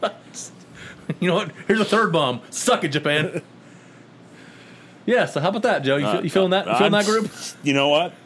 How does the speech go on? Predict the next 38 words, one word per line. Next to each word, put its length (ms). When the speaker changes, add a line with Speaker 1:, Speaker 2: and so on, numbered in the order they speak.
Speaker 2:
No. 400
Speaker 1:
<laughs> 40
No, 280
no, 180
not 180
feeling 280
it. 100
Speaker 2:
I, 180
especially 520
with 200
the 120
Patriot 640
being 420
the, 460
uh, 40
uh, 420
ringleader 880
of 60
that 220
one. 280
Speaker 1:
I'm 100
gonna 100
read 180
this 120
next 220
one. 160
This 180
is 120
verbatim, 760
Speaker 2:
Verbatim. 380
Speaker 1:
how 80
he 180
wrote 280
it. 120
Speaker 2:
Got 220
it. 100
Speaker 1:
Mark 260
Henry. 400